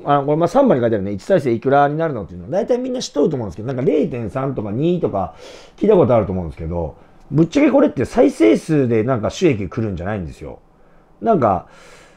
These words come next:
例えばその、高所得者とかそういう人がいっぱい見るような動画ってさ、結局広告主がお金出してるでしょ？で、広告主、まあ、うちもYouTubeに広告上げたことあるんですけど、お金払ってね。あの、会社の。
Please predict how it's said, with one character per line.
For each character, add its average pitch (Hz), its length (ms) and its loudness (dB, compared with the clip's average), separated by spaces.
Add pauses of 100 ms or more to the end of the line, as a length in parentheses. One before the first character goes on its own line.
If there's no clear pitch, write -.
(240)
例 247 200 6
え - 20 6
ば 131 180 6
そ 113 100 0
の、 101 440 0
高 160 220 4
所 160 200 2
得 165 300 2
者 131 180 2
と 104 100 -2
か 95 120 -2
そ 160 160 2
う 170 60 6
い - 20 4
う - 20 2
人 151 140 2
が 143 80 6
い 113 40 2
っ - 40 0
ぱ 123 200 0
い 127 60 2
見 131 160 0
る 131 140 2
よ 104 180 2
う 95 40 -2
な 92 140 -4
動 92 220 -4
画 92 120 -2
っ 87 100 -8
て 76 100 -14
さ、 - 220 -14 (340)
結 180 160 0
局 226 300 2
広 330 180 4
告 339 260 6
主 156 120 0
が 127 80 6
お 110 40 2
金 110 140 -2
出 110 140 0
し - 40 -12
て - 40 -10
る 80 80 -10
で 73 60 -12
し 107 40 -4
ょ？ 151 160 -2 (800)
で、 180 80 -6
広 262 260 4
告 294 280 4
主、 240 360 2
ま 196 120 4
あ、 196 40 6
う 175 80 6
ち 175 80 -4
も 240 120 4
YouTube 240 400 4
に 135 80 0
広 160 160 2
告 160 80 2
上 156 160 4
げ 170 80 4
た 151 100 4
こ 104 100 -4
と 107 80 -4
あ 107 40 0
る 101 80 -4
ん - 20 -8
で 82 80 -12
す - 60 -20
け 117 60 -4
ど、 131 100 0
お 101 40 -4
金 127 160 0
払 143 120 4
っ - 80 -4
て 82 80 -12
ね。 135 180 -8 (320)
あ 95 60 -8
の、 98 80 -6
会 156 180 2
社 147 140 0
の。 139 180 -2